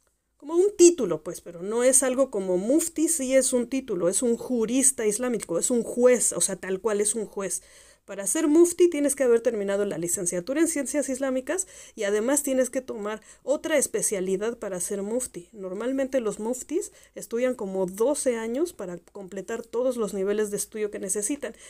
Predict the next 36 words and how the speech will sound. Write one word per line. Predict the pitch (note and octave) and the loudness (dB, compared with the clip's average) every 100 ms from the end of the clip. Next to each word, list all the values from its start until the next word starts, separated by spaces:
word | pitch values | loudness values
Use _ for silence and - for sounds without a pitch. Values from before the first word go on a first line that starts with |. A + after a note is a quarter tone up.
| - - | -20 -8
Y | B3 | 2
un | E4+ F4 | 6 8
mufti | E4 G4+ - - C4+ F4+ | 8 6 4 -2 2 4
es | A#3+ B3+ | 6 4
el | C#4 | 2
que | B3+ | 0
te | A3+ G#3 | 0 -2
puede | G3+ A#3+ A#3+ | -2 -2 0
hacer | B3 - A#3 | 2 0 0
legislación, | A#3 A3 F#3+ F#3 F3 - A3 F#3 | -2 -2 -4 -4 -2 -2 -4 -6
o | |
sea, | F3 G3+ | -6 -6
el | |
que | G#3+ | -4
le | G#3 | -2
vas | G3+ B3 - - - - - | 0 -2 -4 -8 -20 -20 -8
y | A#3+ | 2
es | C4 | 4
el | C#4+ | 6
que | C4 | 4
te | B3 | 2
puede | G3 A#3 B3+ | 2 4 4
casar, | E3+ F3 G3 G#3+ | 0 -6 -4 -6
divorciar | G#3+ F#3+ D3+ - F#3+ G#3 | -6 -8 -8 -6 -6 -6
y, | - | -6
bueno, | G#3+ F3+ - _ | -6 -8 -10 _
te | G#3 | -16
puede | G#3 D4+ | -10 -10
casar | F#3 - F3+ | -8 -12 -10
también | F#3+ F#3 F3 | -10 -6 -4
una | F#3 F3+ F3 | -4 -4 -8
persona | - - F3 E3+ | -12 -12 -10 -10
de | F3 | -12
conocimiento, | F3+ G3 C#4 D#4 C4 | -10 -6 -2 -2 -2
un | G3+ | -6
sheikh. | F3 C4+ B3 | -2 -2 -4